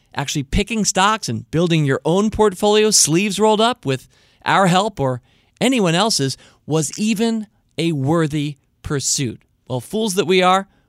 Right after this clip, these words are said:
we disagreed. We have always disagreed. So that day in March, I picked Schwab, and Tom picked Moody's, and history will show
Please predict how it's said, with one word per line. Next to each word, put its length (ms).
we 140
disagreed. 680
We 140
have 100
always 580
disagreed. 580
So 200
that 260
day 100
in 100
March, 320
I 100
picked 240
Schwab, 480
and 160
Tom 280
picked 200
Moody's, 520
and 100
history 320
will 140
show 460